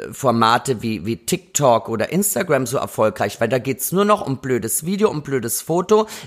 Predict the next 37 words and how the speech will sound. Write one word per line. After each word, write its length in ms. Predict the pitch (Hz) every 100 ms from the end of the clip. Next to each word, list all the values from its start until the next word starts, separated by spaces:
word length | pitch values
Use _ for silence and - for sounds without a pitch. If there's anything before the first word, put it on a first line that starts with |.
| -
äh, 140 | 143
äh, 260 | 139 127 113
wenig 460 | 175 226 233 -
Text, 460 | - 180 175 - -
das 200 | 185 190
ist, 220 | 202 185
äh, 120 | 180 170
unsere 420 | 185 190 185 170
Zeit 380 | - 190 196 196
jetzt, 320 | 101 - 131
wenig 440 | 156 208 214 - -
Text 420 | 165 - - -
und, 180 | 127 120
äh, 180 | 131 123 - -
das 180 | 147
ist 160 | 190 -
auch 140 | 160
im 180 | 165 160
wirklichen 520 | 185 208 170 - 113
Leben 320 | 92 82 98 95
so. 180 | 95
Die 140 | 90 120
Leute 320 | 131 165 180
verzichten 600 | - 151 - 190 - 185
darauf, 340 | 170 151 151 - -
miteinander 600 | 147 156 151 147 143 143 139
zu 160 | -
reden, 480 | 117 147 180 160 156
anstatt, 480 | 135 135 - 143 -
äh, 260 | 143 117
dessen 420 | 123 139 156 180 156
wird 160 | 151
sofort 480 | - 139 - 165 196
in 80 | 170
eine 100 | 160
Schublade 580 | - 190 - 160 160 156
gesteckt, 520 | 143 - 156 156